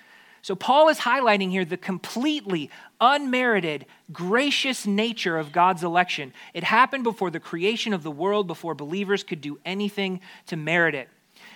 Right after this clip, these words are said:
Now, one objection to election is that it's not fair.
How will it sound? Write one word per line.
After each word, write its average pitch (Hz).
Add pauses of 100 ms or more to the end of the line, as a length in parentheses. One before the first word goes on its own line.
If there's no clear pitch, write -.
(120)
Now, 175
one 208
objection 180
to 160
election 151
is 135
that 151
it's 160
not 165
fair. 151